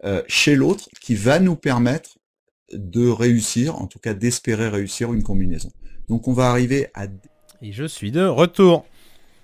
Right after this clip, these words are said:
Speaker 2: Et je vais te montrer, cher Sébaen, comment tu pouvais gagner la pièce. C'était, euh, une erreur, euh, vraiment bête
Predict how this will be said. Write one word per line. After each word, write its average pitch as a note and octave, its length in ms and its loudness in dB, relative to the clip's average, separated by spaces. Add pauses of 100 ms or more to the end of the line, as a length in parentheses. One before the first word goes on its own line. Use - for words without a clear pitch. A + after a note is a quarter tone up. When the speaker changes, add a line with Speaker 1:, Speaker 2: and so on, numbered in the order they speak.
(720)
Speaker 2:
Et G2+ 60 -8
je G2+ 60 -8
vais B2 60 -8
te C3+ 120 -4
montrer, F3 580 0
cher - 240 -6
Sébaen, C3+ 480 0 (220)
comment C3+ 440 -2 (140)
tu - 140 -20
pouvais A2+ 180 -8
gagner B2 220 -4
la G#2 80 -2
pièce. A#2 500 -6 (1200)
C'était, - 600 -10 (540)
euh, G2 340 -4
une G2 140 -4
erreur, G#2 480 -4
euh, F2 240 -8
vraiment F#2 360 -8 (1300)
bête F#2+ 380 -10